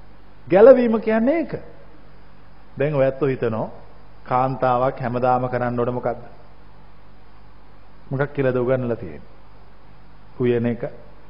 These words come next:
පියනෝ, රෙදි හොදනෝ, වලන් හොදනෝ. තව කියන්නේ ඉතින් දන්නවනේ නේද? ඉතින් ඕක මම ආ දැන් ඕක හරිද වැරදිද? සම්පූර්ණ වැරදි.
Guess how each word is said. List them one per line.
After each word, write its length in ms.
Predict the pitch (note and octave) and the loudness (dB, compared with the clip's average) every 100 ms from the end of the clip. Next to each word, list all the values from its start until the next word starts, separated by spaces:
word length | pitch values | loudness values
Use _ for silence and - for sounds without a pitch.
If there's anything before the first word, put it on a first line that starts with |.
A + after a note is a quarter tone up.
| - - - - - - - - | -16 -16 -16 -16 -16 -16 -14 -12
පියනෝ, 480 | - A#2+ A#2+ A#2 C#3 - - - - - - - - - | -2 2 2 2 -2 -6 -14 -14 -16 -16 -14 -14 -14 -6
රෙදි 260 | A#2+ A#2 | -4 -2
හොදනෝ, 460 | A#2 A#2+ A#2+ A#2+ - - - - - - - | 0 0 -2 -4 -6 -12 -16 -16 -16 -16 -6
වලන් 360 | A#2+ A2+ A#2 A#2 | 0 2 2 0
හොදනෝ. 420 | A#2 A2+ B2 C3 - - | 0 0 -4 -8 -12 -12
තව 160 | - C#3 | -6 -4
කියන්නේ 300 | D3+ F3 C3 | -2 -4 -6
ඉතින් 160 | G2 G#2 F2+ | -10 -12 -10
දන්නවනේ 460 | F2+ F2 G2 D#3 | -10 -8 -8 -8
නේද? 200 | G3 F#3+ | -8 -8
ඉතින් 160 | D#3+ C3+ | -8 -8
ඕක 300 | A#2 A2 B2 A2 - | -10 -10 -8 -8 -8
මම 280 | D3+ A#2 - A2+ A2+ - - - - - - - - - - | -8 -8 -6 -8 -8 -12 -14 -14 -14 -14 -14 -14 -14 -12 -4
ආ 180 | D3 D3 - - - - | -4 -4 -12 -14 -14 -2
දැන් 240 | C#3+ A#3 B3 | 6 8 10
ඕක 180 | B3 A3+ | 8 6
හරිද 340 | F3 F3+ E3+ E3 | 6 6 8 8
වැරදිද? 440 | D#3 D3+ D3+ B2+ G#2 - - - - - - | 8 8 6 2 0 -4 -12 -14 -14 -14 -10
සම්පූර්ණ 600 | C#3 A2+ G2+ A2+ A2 G#2+ | -6 -4 -2 -2 -2 0
වැරදි. 420 | G#2 A2 G#2+ | 2 2 0